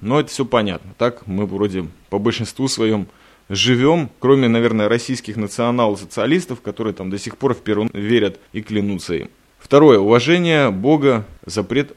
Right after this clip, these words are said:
о богохульстве. Третье. Уважение к жизни человека. Запрет на убийство. Четвертое. Уважение к семье. Запрет прелюбодеяния.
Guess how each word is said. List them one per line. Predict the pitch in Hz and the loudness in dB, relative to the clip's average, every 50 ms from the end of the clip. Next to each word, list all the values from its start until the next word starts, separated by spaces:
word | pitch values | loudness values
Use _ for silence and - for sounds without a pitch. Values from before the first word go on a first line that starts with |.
| _ _ | _ _
о | - | -6
богохульстве. | 98 104 104 107 120 117 - - 104 95 82 - - - 52 50 - _ _ _ _ | -6 -4 0 0 0 0 -2 -4 -4 -4 -4 -6 -8 -12 -16 -18 -18 _ _ _ _
Третье. | - 143 151 147 139 - 135 127 120 120 - - - | 4 6 6 4 4 2 0 -2 -2 -4 -8 -10 -2
Уважение | 101 107 113 110 156 175 180 160 117 | 2 2 2 4 2 0 -2 -2 -2
к | 90 | -2
жизни | 101 120 117 113 113 101 | -2 -2 0 0 -2 -4
человека. | - - 101 104 104 101 101 101 95 - 90 82 80 85 | -4 -4 -2 0 0 0 0 -2 -4 -4 -8 -10 -10 -12
Запрет | 95 87 95 92 - 101 117 131 - 117 | -12 -8 -8 -6 -4 -2 -4 -2 -2 -2
на | 101 107 | -2 -2
убийство. | 120 117 90 90 85 80 - - - - - - _ _ | -2 -2 -4 -6 -8 -8 -12 -14 -16 -16 -16 -16 _ _
Четвертое. | - - 160 160 175 160 165 156 143 - 131 120 113 107 101 - | -8 -6 -6 -4 0 0 0 0 0 0 0 0 -2 -2 -6 -10
Уважение | 104 101 110 117 117 165 190 190 165 - | -4 2 2 2 2 2 0 0 -2 -2
к | |
семье. | - - - 117 107 95 95 95 82 85 - - _ _ | -4 -6 -4 -2 -2 0 -2 -2 -4 -6 -10 -18 _ _
Запрет | - 92 95 98 - - 95 101 127 147 143 - - _ _ _ _ | -16 -8 -8 -8 -6 -4 -2 0 0 0 0 -2 -12 _ _ _ _
прелюбодеяния. | - 92 101 104 110 110 110 110 101 110 110 101 101 92 82 76 - - - | -6 -4 -2 -2 0 0 0 -2 -2 -2 0 0 0 0 0 -4 -8 -14 -18